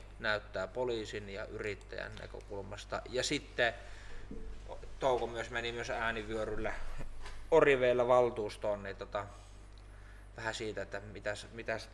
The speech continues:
tämmönen poliisi, ex-poliisi, yrittäjä niinku hakee sieltä, sieltä valtuust-, valtuuston kautta. Ja, ja tota, mielenkiintoista. Mun mielestä,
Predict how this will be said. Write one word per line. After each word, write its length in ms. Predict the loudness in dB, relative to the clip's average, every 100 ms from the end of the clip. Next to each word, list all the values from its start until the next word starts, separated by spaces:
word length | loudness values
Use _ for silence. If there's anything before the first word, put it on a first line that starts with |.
| -8
tämmönen 280 | -6 -6 -4 2
poliisi, 540 | 4 4 2 0 -6 -10 -12 -12 -12 -14 -4
ex-poliisi, 800 | -4 -2 0 2 2 0 -4 -6 -8 -16 -18 -18 -16 -10
yrittäjä 600 | -4 -4 -4 -8 -4 -2
niinku 320 | -4 -6 -8 -8 -16 -16 -16 -16 -16 -16 -16 -18 -18 -18 -18 -18 -16 -16 -16 -14
hakee 460 | -2 -2 2 0 2
sieltä, 440 | 2 2 2 -2 -6
sieltä 400 | -6 -4 -4 -4
valtuust-, 680 | -4 -4 -6 -10 -10 -10 -8
valtuuston 580 | -8 -8 -10 -12 -12 -12
kautta. 500 | -8 -8 -8 -8 -6
Ja, 160 | -6 -8 -12 -16 -14 -14
ja 100 | -10
tota, 360 | -10 -8 -10 -10 -16 -18 -18 -18 -6 2
mielenkiintoista. 440 | 2 2 0 0
Mun 160 | 0 0
mielestä, 320 | 0 0